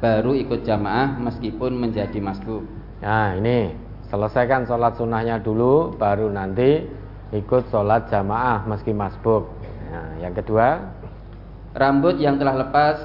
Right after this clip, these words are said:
Speaker 1: dari kepala bagi wanita, apakah itu tetap menjadi aurat sehingga tidak boleh dibuang sembarangan, Ustaz?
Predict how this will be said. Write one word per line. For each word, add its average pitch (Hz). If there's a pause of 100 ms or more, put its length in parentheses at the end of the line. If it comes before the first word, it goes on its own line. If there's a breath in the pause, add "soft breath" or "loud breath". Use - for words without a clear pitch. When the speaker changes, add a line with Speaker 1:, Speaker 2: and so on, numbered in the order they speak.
Speaker 1:
dari 127
kepala 117
bagi 117
wanita, 104 (520)
apakah 120
itu 139
tetap 131
menjadi 117
aurat 107
sehingga 120
tidak 117
boleh 127
dibuang 120
sembarangan, 110
Ustaz? 92